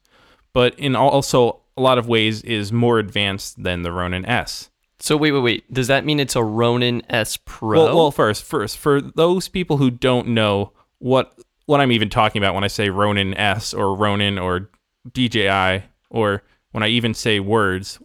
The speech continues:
Speaker 1: first learn the English language. Then D J I is obviously the maker of drones, uh, and they also have a lot of other camera products, and they're a part owner of Hasselblad now, so very good,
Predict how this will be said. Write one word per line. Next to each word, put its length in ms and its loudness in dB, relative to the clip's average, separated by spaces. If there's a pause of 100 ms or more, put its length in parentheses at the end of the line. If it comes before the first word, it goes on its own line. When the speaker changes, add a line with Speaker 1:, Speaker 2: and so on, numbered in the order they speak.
Speaker 1:
first 260 -2
learn 200 2
the 80 -2
English 260 -2
language. 500 -4 (600)
Then 420 0 (420)
D 220 -2
J 140 2
I 220 2
is 240 -2
obviously 380 0
the 120 0
maker 360 0
of 140 -4
drones, 760 0
uh, 280 -6
and 160 -8
they 140 -2
also 280 0
have 160 -2
a 40 0
lot 200 2
of 80 -2
other 220 -2
camera 320 -4
products, 500 -2
and 180 -8
they're 140 -4
a 60 -6
part 300 -2
owner 200 -6
of 120 -8
Hasselblad 640 -2
now, 240 0
so 320 -6 (420)
very 260 2
good, 320 -2